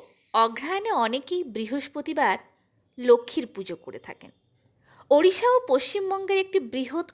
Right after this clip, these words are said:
অঞ্চলে অগ্রহায়ণ লক্ষ্মীর চল রয়েছে। কোজাগরিতে নয়, অগ্রহায়ণের প্রতি বৃহস্পতিবার ঘটা করেই লক্ষ্মীর পুজো করেন তারা। সেই পুজোয় নতুন ধান থেকে শুরু করে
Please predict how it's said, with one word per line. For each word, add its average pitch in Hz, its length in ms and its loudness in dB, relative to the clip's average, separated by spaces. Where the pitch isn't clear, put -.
অঞ্চলে 220 600 -2
অগ্রহায়ণ 247 560 0
লক্ষ্মীর 254 460 -6
চল 190 320 0
রয়েছে। 143 460 -10
কোজাগরিতে 240 680 0
নয়, 170 220 -8
অগ্রহায়ণের 294 800 0
প্রতি 254 400 -4
বৃহস্পতিবার 254 880 0
ঘটা 262 460 2
করেই 302 480 -2
লক্ষ্মীর 233 460 -2
পুজো 196 280 -8
করেন 170 380 -4
তারা। - 300 -8
সেই 202 300 2
পুজোয় 247 500 2
নতুন 339 380 0
ধান 302 280 2
থেকে 359 260 -2
শুরু 311 280 -4
করে 339 220 -2